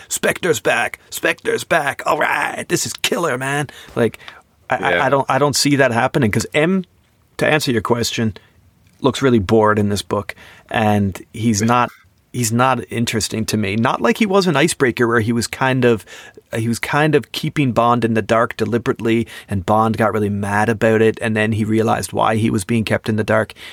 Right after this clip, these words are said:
Speaker 1: Here, M is just like, "Well, you didn't, uh, claim any of that extra inheritance, Bond, and now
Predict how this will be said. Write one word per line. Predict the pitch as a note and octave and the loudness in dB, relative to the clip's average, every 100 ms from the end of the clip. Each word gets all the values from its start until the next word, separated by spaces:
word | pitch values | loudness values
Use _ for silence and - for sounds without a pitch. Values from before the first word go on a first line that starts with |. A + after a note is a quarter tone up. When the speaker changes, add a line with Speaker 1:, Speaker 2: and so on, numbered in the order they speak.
| - - | -20 -16
Speaker 1:
Here, | - A3 B3+ G#2+ G2+ - - - | 0 2 4 2 0 -8 -20 -2
M | D3 E3 | 0 2
is | D3 | 0
just | - B2+ - | 0 0 2
like, | A2+ G#2+ - - - - | 2 0 -4 -20 -20 0
"Well, | C3+ A#2 G#2 - - - | 4 4 0 -10 -18 -2
you | A#2 | 2
didn't, | A2+ G#2+ G2+ - | 2 0 -2 0
uh, | G#2+ F#2+ | 0 0
claim | - C3 A#2+ | -2 0 2
any | G#2+ A2 | 2 2
of | G#2+ | 2
that | G#2+ A2 | 2 0
extra | A#2 A#2+ | -2 -2
inheritance, | A2 G#2 B2 A2+ A2 - | 0 2 0 0 -6 -4
Bond, | A2+ C3+ D3+ | 0 2 2
and | A2+ | 2
now | B2+ D3+ D3+ | 2 2 0